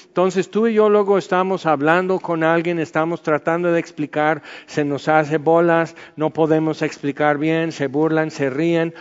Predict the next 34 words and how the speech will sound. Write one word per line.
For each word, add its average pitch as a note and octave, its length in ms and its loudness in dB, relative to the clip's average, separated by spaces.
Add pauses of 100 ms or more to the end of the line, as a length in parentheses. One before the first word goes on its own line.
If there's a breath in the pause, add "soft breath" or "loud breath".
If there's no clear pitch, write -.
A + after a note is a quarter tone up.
(120)
o D3+ 160 -2
señalan F3+ 720 2
algún E3 340 2
pecado E3 540 2
de C3+ 140 0
tu G3 160 -6
pasado, D3+ 560 0
y D3+ 60 0
dices, D3 240 -6 (220 loud breath)
y F#3+ 140 2
eso D4+ 240 2
me C#4 140 6
dice, A3+ 200 -2
entonces, B3 480 2 (140)
¿así F3+ 320 0
te C4+ 140 2
enseñaron G#3 600 2
en F#3+ 140 0
tu E3 140 -2
templo F3+ 840 0 (240 loud breath)
que E3+ 100 2
así E3 360 4
hagas? G#3 520 2 (240 loud breath)
Bueno, D3 360 -2
ra-, D3 320 -4
no D3+ 160 -4
estaba D#3 360 0
caminando B2+ 540 -6
con A#2+ 180 -12
el A2+ 80 -12
Señor B2 440 -8
cuando, G#2 360 -14 (400 soft breath)
ah, G3+ 160 4
¿no? G#3 480 4